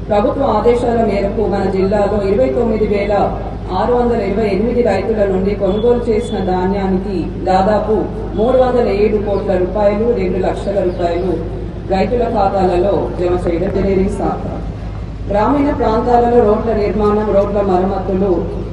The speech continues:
తదితర అభివృద్ధి పనులు చేపట్టడం జరుగుతుంది.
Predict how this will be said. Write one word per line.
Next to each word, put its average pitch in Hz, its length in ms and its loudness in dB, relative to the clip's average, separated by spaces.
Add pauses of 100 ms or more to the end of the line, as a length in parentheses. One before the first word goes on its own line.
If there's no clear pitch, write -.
(100)
తదితర 220 340 2
అభివృద్ధి 240 500 2
పనులు 214 360 2
చేపట్టడం 196 640 0
జరుగుతుంది. 156 600 -2